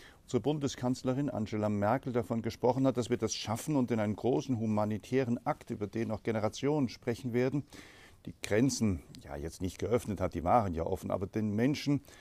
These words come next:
die Möglichkeit gegeben hat, in Sicherheit und unter Schutz zu gelangen. Wie eindrucksvoll und wie gut, dass es das noch gibt. Und dass dann große Teile der Bevölkerung und viele Organisationen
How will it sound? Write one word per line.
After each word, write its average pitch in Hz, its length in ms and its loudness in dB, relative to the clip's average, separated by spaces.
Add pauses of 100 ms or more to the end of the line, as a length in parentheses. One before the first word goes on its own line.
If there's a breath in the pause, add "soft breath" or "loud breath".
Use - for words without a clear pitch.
(280 loud breath)
die - 40 -2
Möglichkeit 123 560 2
gegeben 101 400 0
hat, 101 160 0
in 104 140 -2
Sicherheit 90 580 -2
und - 160 -8
unter 113 200 -2
Schutz - 360 -2
zu - 140 -4
gelangen. 80 420 -2
Wie - 140 -6
eindrucksvoll 98 560 -4
und 85 160 -8
wie 82 60 -6
gut, - 420 -4
dass 98 160 -6
es - 160 -16
das - 320 -8
noch - 220 -12
gibt. - 280 -20 (380 loud breath)
Und - 280 -4
dass 117 200 4
dann 135 280 4 (680)
große 147 280 2
Teile 123 260 6
der 85 120 2
Bevölkerung 85 760 0
und - 220 -6
viele 135 260 0
Organisationen 101 960 0